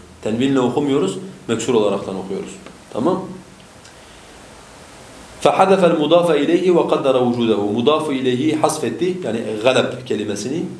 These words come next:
وَقَدَّرَهُ وَقَدَّرَ وُجُودَهُ ve onun varlığını da takdir etti demiş. İkinci halimizi de anlamış olduk.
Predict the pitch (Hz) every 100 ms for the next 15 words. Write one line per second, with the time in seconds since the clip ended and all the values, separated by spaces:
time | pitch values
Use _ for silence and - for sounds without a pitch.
0 | - - - - 123 131 123 156 156 147
1 | 170 170 - 156 143 131 123 123 151 143
2 | 170 165 131 135 139 127 127 127 151 175
3 | 135 - 131 107 101 98 - - - 104
4 | 98 98 98 95 - - - - - -
5 | - - - - - - - - - -
6 | - 127 127 147 139 131 123 127 156 151
7 | - 123 120 139 151 156 185